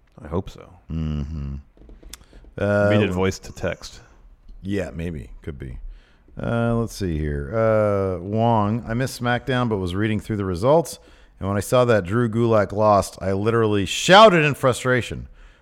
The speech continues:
Speaker 2: "What do you think is the angle with him, and what do you think his ceiling is on main?" Drew Gulak is in control of his own destiny. That dude can get anything and everything over. He will be fine.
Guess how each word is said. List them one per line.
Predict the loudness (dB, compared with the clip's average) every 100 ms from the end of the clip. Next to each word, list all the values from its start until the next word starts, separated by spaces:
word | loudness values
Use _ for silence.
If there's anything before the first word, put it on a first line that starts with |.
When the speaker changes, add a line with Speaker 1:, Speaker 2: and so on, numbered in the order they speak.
| _
Speaker 2:
"What | -2 0
do |
you | 0
think | -2 0 -2 -2
is | -4 -4 -4
the | -6
angle | -4 -4 -2 -2
with | -4 -6
him, | -6 -4 -4 -6
and | -8 -8
what | -6 -6
do |
you | -6
think | -6 -8
his | -8 -10
ceiling | -6 -4 -4
is | -4 -6
on | -6
main?" | -6 -6 -8 -12 _ -20 -20 _
Drew | -6 0 2 2
Gulak | 2 4 6 6 4 0
is | -4
in | -2
control | -4 0 2 2
of |
his | 0 -2
own | -2 2
destiny. | 2 2 -2 -8 -10 -16 _ -2
That | 0 2
dude | 2 0
can | -2 -2
get | -2 -2
anything | -2 -2 0 -2
and | 0
everything | 0 2 0 0
over. | 2 2 0 -4
He | -4 -4 -2
will | 2 2 2
be | 0 0
fine. | 0 0 -2 -6 -10 -16